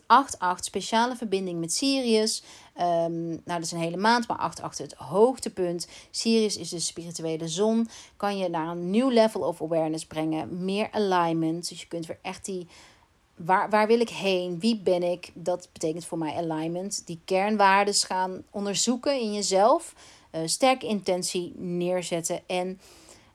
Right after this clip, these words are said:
echt dat besef van verandering start in onszelf. En wij zijn degene ook die de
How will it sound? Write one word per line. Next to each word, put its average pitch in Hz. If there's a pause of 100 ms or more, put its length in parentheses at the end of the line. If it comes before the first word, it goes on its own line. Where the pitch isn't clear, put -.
(120)
echt 226
dat 196
besef 226
van 185
verandering 196
start - (140)
in 262
onszelf. 185 (400)
En 190
wij 226
zijn 185
degene 190
ook 233
die 214 (420)
de 170